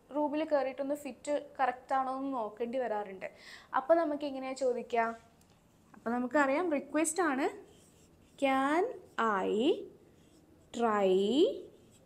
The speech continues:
this?" ഈ ഡ്രസ്സ് ആയതുകൊണ്ട് ഞാൻ this dress എന്ന് എഴുതുകയാണേ. "Can I try this dress on?" എന്നാണ് ചോദിക്കുക. ഓക്കെ, അപ്പം നമ്മളങ്ങനെ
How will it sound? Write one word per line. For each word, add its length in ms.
this?" 400
ഈ 40
ഡ്രസ്സ് 380
ആയതുകൊണ്ട് 340
ഞാൻ 120
this 160
dress 280
എന്ന് 180
എഴുതുകയാണേ. 400
"Can 220
I 20
try 200
this 140
dress 200
on?" 280
എന്നാണ് 300
ചോദിക്കുക. 360
ഓക്കെ, 260
അപ്പം 200
നമ്മളങ്ങനെ 360